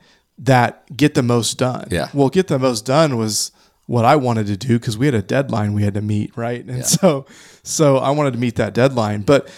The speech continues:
Speaker 1: it's a goofy example, but it shows, like, if you can get people excited, if you can rally people behind a common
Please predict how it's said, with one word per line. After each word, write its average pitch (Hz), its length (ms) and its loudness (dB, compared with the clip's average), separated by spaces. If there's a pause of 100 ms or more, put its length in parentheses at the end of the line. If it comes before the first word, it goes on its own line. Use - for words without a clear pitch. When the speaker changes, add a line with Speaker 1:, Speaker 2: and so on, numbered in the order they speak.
Speaker 1:
it's - 100 -10
a 160 60 2
goofy 180 360 -2
example, 139 560 -2
but 117 140 0
it 113 100 -2
shows, 139 340 0
like, 110 240 -2 (600)
if 165 280 2
you 160 140 0
can 143 260 0
get 127 240 0
people 139 300 -2
excited, 120 600 0
if 131 160 -4
you 123 120 -8
can 110 340 -2 (320)
rally 113 480 0
people 127 320 -2
behind 110 720 -2
a 110 160 -6
common 117 420 -2